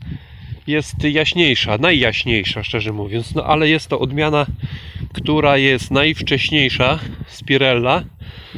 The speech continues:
Prawdopodobnie ma wyjść razem z jęczmieniem ozimym, także na,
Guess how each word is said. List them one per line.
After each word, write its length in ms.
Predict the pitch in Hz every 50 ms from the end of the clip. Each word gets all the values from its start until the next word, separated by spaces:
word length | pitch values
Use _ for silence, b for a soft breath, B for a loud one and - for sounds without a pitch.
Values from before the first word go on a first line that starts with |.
| B B B B B B - - - - - - - 135 131 - - -
Prawdopodobnie 640 | - 170 175 160 165 151 - 160 165 165 156 156 151
ma 140 | 156 151 143
wyjść 380 | 135 156 156 151 - - -
razem 460 | 143 135 135 139 135 151 143 139 143 120 B B B B B B B B B B B B B B B B B
z 80 | - -
jęczmieniem 560 | 131 143 147 135 - - 143 143 139 139 135 131
ozimym, 560 | 135 143 143 139 156 151 127 107 101 104 113
także 420 | - - 139 143 143 131 139 147 143
na, 180 | 139 139 139